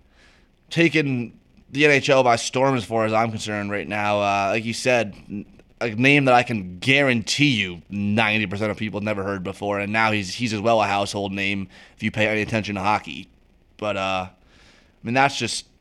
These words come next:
that's something that was, I thought was so cool to watch. Um, shift over to one more team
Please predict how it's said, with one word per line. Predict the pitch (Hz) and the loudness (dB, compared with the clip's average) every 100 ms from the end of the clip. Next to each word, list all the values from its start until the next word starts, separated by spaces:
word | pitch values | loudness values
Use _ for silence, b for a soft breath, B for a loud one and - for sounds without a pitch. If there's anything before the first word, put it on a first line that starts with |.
| - | -2
that's | 127 127 | 0 0
something | 123 | -2
that | 113 | -2
was, | 104 - | -4 -6
I | 107 | -2
thought | 110 | -2
was | 98 | -4
so | - 113 107 | -6 -6 -6
cool | 113 104 | -8 -6
to | |
watch. | 98 98 95 - - b b b b b | -4 -4 -4 -8 -14 b b b b b
Um, | 110 113 110 110 104 - _ _ _ _ | 0 2 4 2 -2 -8 _ _ _ _
shift | - 180 170 | -6 0 2
over | 170 156 | 6 6
to | |
one | 131 127 139 | 6 6 4
more | 135 127 | 4 2
team | - 127 123 123 120 | 0 -2 0 -2 -6